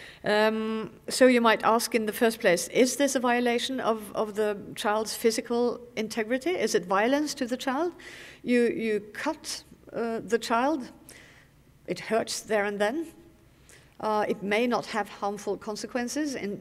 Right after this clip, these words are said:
in a few cases, it really has harmful consequences. We had a boy of two who died because, uh, this was not done properly at the, um, at the doctor's. Um, anyway,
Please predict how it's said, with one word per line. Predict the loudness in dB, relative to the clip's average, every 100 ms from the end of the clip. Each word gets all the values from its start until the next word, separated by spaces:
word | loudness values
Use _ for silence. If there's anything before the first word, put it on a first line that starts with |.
| -8
in | -6 -6 -8 -10
a | -10
few | -2 -2 0
cases, | -2 -2 -4 -8
it | -4
really | 0 0 0
has | -2 -4
harmful | -8 -8 -8
consequences. | -8 -8 -6 -8 -8 -8 -10 -14 -20 -20 -20 -20 -20 -10
We | -4
had | 0 0
a | -2
boy | -2 0 2 4
of | 2 -2 -8 -6
two | -2 0 2
who | 0
died | 0 2 2 0 -4 -10
because, | -6 -4 -4 -4
uh, | -6 -6
this | -6 -6 -4
was | -8 -8
not | -10 -8 -6
done | -6 -6 -8
properly | -6 -6 -4 -4 -4
at | -8 -10
the, | -6 -4 -6
um, | -8 -12 -16 -20 -18 -18 -18 -18
at | -18 -14
the | -8
doctor's. | -8 -6 -8 -8 -10 -16 _ _ _ _ _ _ _ _ _ -20 -20 -20 -20 -20 -20 -20 -20 _ _ _ _ -8
Um, | -2 2 2 0 2
anyway, | 4 6 8 6